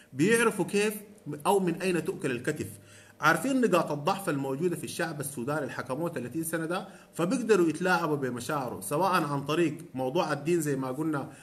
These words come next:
آه، قبل كده، أو عن طريق موضوع القبيلة.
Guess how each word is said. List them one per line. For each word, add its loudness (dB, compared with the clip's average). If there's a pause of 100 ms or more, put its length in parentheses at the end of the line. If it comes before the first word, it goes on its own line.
(220)
آه، -2
قبل -2
كده، -2
أو 0
عن -2
طريق 0 (160)
موضوع 0
القبيلة. -4